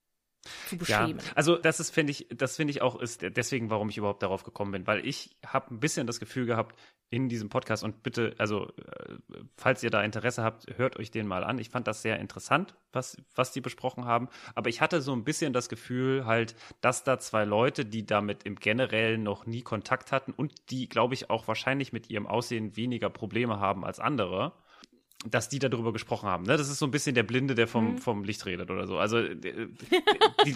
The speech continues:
Speaker 2: die hat, die, die sind da einfach in der, in dem, in dem Bereich einfach nicht drin gewesen und haben sich so durch ein paar, das, das Anschauen von zwei YouTube-Videos eine Meinung gebildet. Und
Speaker 1: Mhm.
Speaker 2: das ist ja schon, in, das ist ja in Ordnung. M-, mehr mache ich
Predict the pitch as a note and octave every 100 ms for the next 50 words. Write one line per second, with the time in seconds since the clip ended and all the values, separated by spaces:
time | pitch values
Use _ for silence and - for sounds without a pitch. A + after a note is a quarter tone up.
0 | D4+ D3+ C3+ D#3+ C3 C#3 C#3 - C#3+ E3
1 | F3+ E3 B2 D3+ D3+ - B2+ B2 - -
2 | G2+ B2+ A#2+ B2+ A#2+ - - - C3 A#2
3 | B2 A2+ C#3 D3+ A#2 A2+ G#2+ - _ _
4 | _ - A2+ B2+ F3 F3 D3+ D#3 C#3+ A#2
5 | A2 C3 C3+ - B2 A#2+ C3 B2 B2 -
6 | B2 B2 B2 B2 E2 E2 - _ - _
7 | _ _ - - - A2+ - _ B2+ -
8 | C3 D#3+ D3+ C#3 C3+ A#2+ C3 B2+ D#3+ B2
9 | - A#2+ A#2 A#2 A#2 A#2+ G#2 G2+ F#2+ -
10 | F#2+ - - - - - - - - C3
11 | A2+ - A3 C3+ C3 E3 E3+ - E3+ A#2+
12 | B2 - - D3 E3+ D#3 B2 E3+ F3+ C3
13 | - - C3 - - A2+ B2+ A2+ B2